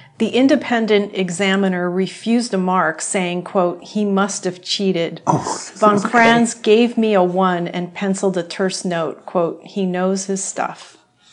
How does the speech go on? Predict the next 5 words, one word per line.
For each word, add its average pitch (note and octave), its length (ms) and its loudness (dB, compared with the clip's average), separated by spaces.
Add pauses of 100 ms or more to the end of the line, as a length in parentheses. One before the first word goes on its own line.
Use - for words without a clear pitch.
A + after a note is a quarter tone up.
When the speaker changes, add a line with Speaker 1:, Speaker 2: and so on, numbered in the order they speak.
(340)
Speaker 2:
Well, B2+ 440 -10 (180)
I, G#2+ 180 -10
yes, A2+ 340 -10
I G#2 120 -10
disremembered A2 920 -10